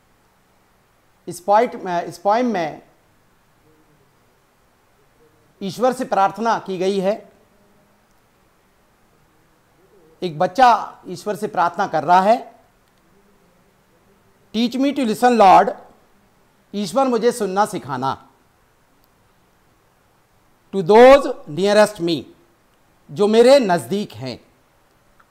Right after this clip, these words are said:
उनको। अब मेरे नज़दीक कौन है? My family,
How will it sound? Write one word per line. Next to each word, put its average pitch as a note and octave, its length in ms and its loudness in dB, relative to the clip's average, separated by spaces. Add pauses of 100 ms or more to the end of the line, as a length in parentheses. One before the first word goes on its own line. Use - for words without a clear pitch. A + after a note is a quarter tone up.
उनको। A#3 540 0 (2000)
अब F#3 80 2
मेरे A#3+ 260 4
नज़दीक B3 420 0
कौन B3 200 4
है? C#4 160 -4 (1900)
My F3+ 200 2
family, A#3+ 580 0